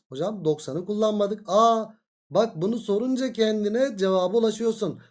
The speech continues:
Doksandan doksan inmiş. Yani dikten dik inmiş. Ne var burada? Öklit. Yani şunun karesi bu çarpı bu.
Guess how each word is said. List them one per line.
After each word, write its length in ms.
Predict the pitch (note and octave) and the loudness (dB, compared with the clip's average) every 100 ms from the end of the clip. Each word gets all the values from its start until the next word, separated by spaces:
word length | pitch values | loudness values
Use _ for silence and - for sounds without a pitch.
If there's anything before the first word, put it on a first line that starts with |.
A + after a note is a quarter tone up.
| _ _ B2+ C#3 | _ _ -8 -2
Doksandan 720 | E3+ G3 G#3 G3+ G#3+ B3+ B3 | -2 0 0 2 0 2 2
doksan 380 | A#3+ G3 B3 | 2 2 0
inmiş. 240 | A#3+ G3 F#3 | 0 -2 -2
Yani 280 | F3+ D#3+ D3 | -2 -2 -4
dikten 480 | A3 - G3 A#3 | -8 -2 0 0
dik 140 | A#3+ A#3+ | -2 -2
inmiş. 320 | A#3 F#3+ - | -2 -2 -4
Ne 160 | D#3 A3 | 0 4
var 220 | A#3 G3 | 4 4
burada? 420 | G3 G#3+ C#4 - _ _ _ | 0 0 -4 -6 _ _ _
Öklit. 720 | G3 A#3 G#3+ A3 A3 A3 - _ _ _ - | 0 2 2 4 4 2 -6 _ _ _ -6
Yani 420 | D3+ F#3+ G3+ F#3 | 0 2 2 0
şunun 320 | - A3+ A#3+ | -2 -2 0
karesi 640 | A3 G3+ F#3+ F#3 C3+ C3 | 0 0 -2 -4 -6 -8
bu 140 | E3+ B3 | -8 -2
çarpı 600 | G#3+ F#3+ E3+ A#3 C4 C4+ | 0 0 -2 -2 -2 -2
bu. 500 | D#3 D3 F3 D3 A#2 | -6 2 4 4 0